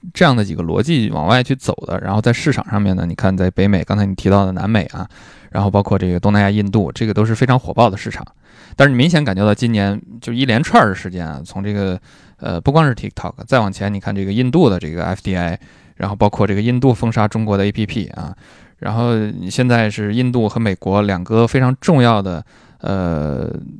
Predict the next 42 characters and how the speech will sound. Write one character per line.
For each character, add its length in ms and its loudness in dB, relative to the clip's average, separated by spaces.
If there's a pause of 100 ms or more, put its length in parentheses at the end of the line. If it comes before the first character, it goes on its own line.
这 140 -4
个 140 -4
出 200 4
海 140 4
市 160 2
场 220 -8
吧， 180 -8 (300)
啊， 200 -4
现 140 0
在 200 4
好 180 -2
像 120 2
都 140 4
升 180 2
起 160 -4
了 60 -6
一 100 -2
些 220 0
不 220 -6
太 320 2
友 240 4
好 120 2
的 80 -4
信 220 -4
号 140 -2
啊。 200 -10 (360)
所 120 2
以 60 4
大 260 2
家 120 -8
其 160 -2
实 80 4
在 80 4
业 160 4
内 180 6
我 140 0
们 80 0
也 40 2
经 140 -2
常 160 2
反 220 -2
问， 200 0